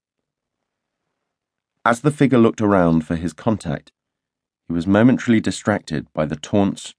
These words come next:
jeers, and general cacophony of a fight breaking out in the corner of the bar. The figure allowed himself a moment to watch as two thuggish brutes in tattered clothes locked their pickaxes.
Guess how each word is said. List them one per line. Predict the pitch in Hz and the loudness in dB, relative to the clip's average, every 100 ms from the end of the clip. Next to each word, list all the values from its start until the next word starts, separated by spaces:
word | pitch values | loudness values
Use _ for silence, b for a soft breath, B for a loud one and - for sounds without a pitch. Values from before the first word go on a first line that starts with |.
| - | -8
jeers, | 98 87 80 78 - | -2 0 -2 -6 -4
and | 82 | -4
general | 78 101 90 82 | 0 2 4 2
cacophony | 78 80 - 98 - 73 73 - | 0 -6 -4 -4 -2 -2 -4 -4
of | 78 | -6
a | 76 | -8
fight | - 107 92 - | 0 0 0 -2
breaking | - 78 82 80 | -4 -4 -2 -2
out | 71 78 | -2 -4
in | 76 | -6
the | |
corner | 73 82 80 76 | -6 -6 -4 -4
of | 73 | -8
the | - | -8
bar. | 76 73 65 - _ _ _ _ _ _ _ _ _ _ _ _ _ _ | -4 -4 -4 -8 _ _ _ _ _ _ _ _ _ _ _ _ _ _
The | 87 | -6
figure | - 123 110 | 0 2 4
allowed | 98 92 85 | 6 4 4
himself | 90 - 85 92 | 0 0 0 2
a | |
moment | 98 98 73 60 | 2 2 2 -4
to | - | -6
watch | 82 80 - | -4 -2 -4
as | 71 - | -12 -10
two | - 80 71 - | -6 -4 -4 -10
thuggish | - 92 85 73 - - | -6 -2 -2 -2 -6 -4
brutes | 85 73 69 - | -2 -2 -2 -8
in | 71 69 | -8 -8
tattered | - 85 78 69 | -4 -4 -4 -10
clothes | - 85 76 69 | -4 -2 -2 -2
locked | 87 95 - - 78 | 2 2 2 -4 -4
their | 73 | -4
pickaxes. | 73 73 - 58 - 50 - | -6 -10 -8 -10 -12 -14 -16